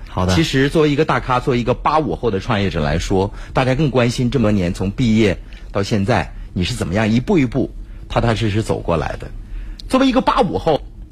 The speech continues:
Speaker 2: 对于你来说，好像取得这样的成绩，自己付出了很多，但是对于同样是八五后的很多年轻人来说，他们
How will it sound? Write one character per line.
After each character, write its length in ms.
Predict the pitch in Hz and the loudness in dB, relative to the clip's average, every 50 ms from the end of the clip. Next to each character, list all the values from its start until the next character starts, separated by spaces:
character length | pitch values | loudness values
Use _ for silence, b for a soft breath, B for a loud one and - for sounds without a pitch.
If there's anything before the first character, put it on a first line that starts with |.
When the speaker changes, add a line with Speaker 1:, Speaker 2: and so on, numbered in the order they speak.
| - - - - - - | -16 -14 -14 -10 -2 2
Speaker 2:
对 140 | 226 226 | 2 4
于 60 | 226 226 | 4 4
你 140 | 208 131 | 4 2
来 220 | 82 76 90 104 120 | 0 0 -2 -2 0
说， 220 | - - - 139 | 2 2 2 2
好 120 | - 104 90 | 2 2 0
像 120 | 95 123 | 0 0
取 180 | - - 110 76 | 0 -2 -2 0
得 120 | 90 117 | 0 2
这 100 | 117 175 | 2 2
样 120 | 156 135 | 4 4
的 80 | 117 113 | 2 2
成 280 | - - - 92 104 110 | 0 0 -2 -2 -2 0
绩， 260 | - 120 101 - - B B B B B B B | 0 -2 -2 -2 -4 B B B B B B B
自 120 | B 156 | B -2
己 80 | 120 104 | 0 0
付 160 | 101 - 151 | 0 0 0
出 140 | 123 113 127 | -2 0 0
了 80 | 123 113 | 0 0
很 180 | - 90 76 | 0 -2 -2
多， 180 | 71 92 90 104 | 0 0 2 4
但 120 | 202 196 | 4 4
是 60 | 185 | 4
对 200 | 175 - 214 180 | 4 4 2 2
于 160 | 156 151 160 180 | 2 0 -2 -2
同 280 | - - - - 147 | -2 -2 0 2 2
样 120 | 190 170 151 | 2 2 2
是 120 | - 151 | 0 0
八 160 | - 156 147 | 0 0 0
五 100 | 131 98 | 0 0
后 140 | - - 120 | -2 -2 -2
的 80 | 107 107 | 0 0
很 180 | - 90 85 | 0 0 0
多 100 | 92 135 | 2 2
年 220 | 147 139 117 107 113 | 2 2 2 0 0
轻 100 | - 120 | 0 0
人 80 | 104 | 0
来 120 | 90 92 90 | 0 0 0
说， 180 | - 107 95 | 0 0 0
他 140 | 92 - 135 | 2 0 0
们 160 | 131 147 - | 0 0 -2